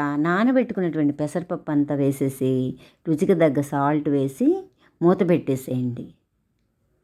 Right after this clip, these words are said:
మూత తీసేసి మధ్య మధ్యలో కదుపుతూ ఉండండి. కాస్త టైమ్ పడుతుంది.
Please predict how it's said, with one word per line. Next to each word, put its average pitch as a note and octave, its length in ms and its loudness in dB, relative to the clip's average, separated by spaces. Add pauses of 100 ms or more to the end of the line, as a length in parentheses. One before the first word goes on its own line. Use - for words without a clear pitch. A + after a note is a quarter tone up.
(1040)
మూత A#3+ 280 6 (100)
తీసేసి D#3+ 640 4
మధ్య E3+ 280 2
మధ్యలో G3 420 2 (480)
కదుపుతూ F3 400 4
ఉండండి. C3+ 480 2 (380)
కాస్త D#3+ 220 -4
టైమ్ D#3+ 400 2
పడుతుంది. C#3 560 -2